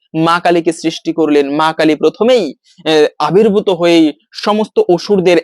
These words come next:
এত ভয়ানক দেখতে ছিল মা কালী, আহ, তাকে দেখেই অসুরেরা পলায়ন করতেছিল, অগ্নি প্রজ্বলিত হচ্ছিল, সহস্র অসুরকে সেভাবে ভস্ম হয়ে যাচ্ছিল। যেদিকে তাকাচ্ছে সেদিকে ভস্ম হয়ে যাচ্ছে, বন আদি উজাড় হয়ে যাচ্ছে, সকল কিছু ধাউ ধাউ করে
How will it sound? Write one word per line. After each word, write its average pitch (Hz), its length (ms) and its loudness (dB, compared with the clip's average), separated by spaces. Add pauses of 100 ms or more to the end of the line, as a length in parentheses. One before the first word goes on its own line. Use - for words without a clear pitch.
এত 185 180 -2
ভয়ানক 175 460 2
দেখতে 208 400 -4
ছিল 185 240 -2
মা 160 160 0
কালী, 151 380 0 (300)
আহ, 151 80 -2
তাকে 170 260 -2
দেখেই 165 480 2
অসুরেরা 185 400 0
পলায়ন 165 420 0
করতেছিল, 160 460 -2
অগ্নি 190 340 2
প্রজ্বলিত 214 560 0
হচ্ছিল, 185 500 0 (300)
সহস্র 226 720 0 (320)
অসুরকে 180 540 2
সেভাবে 196 380 0
ভস্ম 185 360 -4
হয়ে 180 220 -2
যাচ্ছিল। 165 420 0 (360)
যেদিকে 190 340 2
তাকাচ্ছে 175 460 -4
সেদিকে 185 360 -2
ভস্ম 156 380 -4
হয়ে 160 160 4
যাচ্ছে, 147 420 -2 (380)
বন 165 220 2
আদি 170 200 2
উজাড় 196 320 2
হয়ে 208 200 -2
যাচ্ছে, 185 300 -2
সকল 180 340 -2
কিছু 175 220 -6
ধাউ 151 240 0
ধাউ 208 180 0
করে 190 180 0